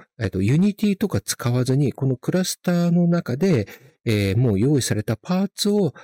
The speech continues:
たくさん並べて、えー、作る、まあ、えっと、クラフトっ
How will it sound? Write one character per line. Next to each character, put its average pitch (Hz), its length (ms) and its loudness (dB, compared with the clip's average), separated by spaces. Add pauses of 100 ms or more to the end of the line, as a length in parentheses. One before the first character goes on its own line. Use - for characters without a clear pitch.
(160)
た 123 100 -2
く - 60 -4
さ 160 100 0
ん - 80 -4 (200)
並 139 280 0
べ 160 120 0
て、 180 380 0 (300)
え 104 80 -2 (100)
ー、 87 60 -2
作 - 220 -2
る、 98 180 2
ま 98 120 2
あ、 92 80 -2
え 92 80 -2
っ 90 40 -4
と、 87 280 -8
ク - 120 -8
ラ 196 100 0
フ - 120 -16
ト 226 220 0
っ - 20 -10